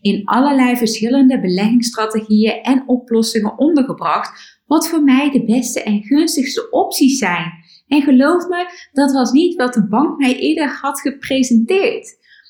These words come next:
Keuzes die jij ook straks kunt maken, zo-, zodra jij gaat starten met mijn training Invest with Success. En als je hier meer over wilt weten, nodig je,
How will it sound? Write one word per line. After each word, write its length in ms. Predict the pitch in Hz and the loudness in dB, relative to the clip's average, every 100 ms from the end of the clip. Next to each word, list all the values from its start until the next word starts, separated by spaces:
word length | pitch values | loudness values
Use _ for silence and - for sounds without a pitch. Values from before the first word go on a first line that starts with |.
| _ _ _ - | _ _ _ -2
Keuzes 760 | 320 349 339 294 302 - - | 0 2 2 0 -4 -6 -8
die 220 | - 220 208 | 2 4 4
jij 360 | 262 320 - | 2 0 0
ook 180 | 277 277 | -2 -2
straks 440 | - - 285 - | -6 -6 -6 -4
kunt 220 | - 226 208 | 2 4 4
maken, 640 | 214 247 254 233 240 247 - - | 2 0 -2 -2 -6 -8 -18 -20
zo-, 480 | - - 226 254 247 | -8 2 4 4 2
zodra 640 | 202 - 254 226 220 285 320 | -2 2 2 4 2 2 2
jij 440 | 220 233 285 302 233 | 2 2 2 0 -2
gaat 180 | 226 | -4
starten 640 | - - 247 - - 247 247 _ _ - | -4 -2 -2 -2 -4 -4 -4 _ _ -4
met 300 | 208 233 226 | 0 2 2
mijn 260 | 208 208 | 2 0
training 640 | - 202 208 240 233 226 - | -2 -4 2 4 4 4 0
Invest 720 | 190 170 196 220 - - - | -4 -4 -2 -2 -4 -10 0
with 240 | 247 240 | 0 2
Success. 720 | - 247 240 - 196 - - - _ _ _ _ | 0 -2 -2 -2 -2 -4 -12 -18 _ _ _ _
En 200 | - 240 | -2 0
als 300 | 233 339 381 | 2 0 0
je 80 | 330 | 2
hier 260 | 285 254 220 | 6 6 6
meer 320 | 220 247 240 | 4 2 0
over 220 | 233 233 | -2 -4
wilt 220 | 196 180 | -6 -6
weten, 480 | 180 185 214 220 202 | -2 0 2 0 2
nodig 360 | 233 320 311 - | 4 4 2 0
je, 300 | 269 - | -6 -6